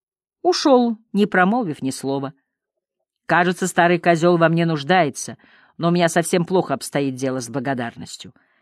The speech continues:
Если бы мой бумажник позволял мне уехать, я нанял бы такси обратно в Брюгге и отказался бы ото всей сумасбродной идеи странствующего рыцаря. Он сказал мне вслед: «Один совет,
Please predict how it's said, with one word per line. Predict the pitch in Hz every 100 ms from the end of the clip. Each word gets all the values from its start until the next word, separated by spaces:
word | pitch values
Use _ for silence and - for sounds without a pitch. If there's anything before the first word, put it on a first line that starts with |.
| _ _ -
Если | 381 320
бы | 240
мой | 247 269
бумажник | 202 202 220 180 175
позволял | 170 147 165 185 165
мне | 147
уехать, | 139 131 165 180 165
я | 143
нанял | 143 156 156
бы | 131 147
такси | 139 - 170
обратно | 151 143 156 - 143
в | 120
Брюгге | 120 156 185 180 185 - _ _ _
и | 165
отказался | 180 - 202 202 269 - 269
бы | 311
ото | 294 262
всей | - - 294 285 - _ _ _
сумасбродной | - 269 240 196 202 277 240 254
идеи | 226 190 208 254
странствующего | 240 208 196 190 - 202 185 - 175 175
рыцаря. | 156 135 117 - 123 123 _ _ _ _ _ _ _ _ _ _ _ -
Он | 143
сказал | - 156 147 139
мне | 139
вслед: | 135 - 135 127 _ _ _ _ _ _ _ _ _ _ _ _ _
«Один | 156 175 202
совет, | 190 208 190 165 -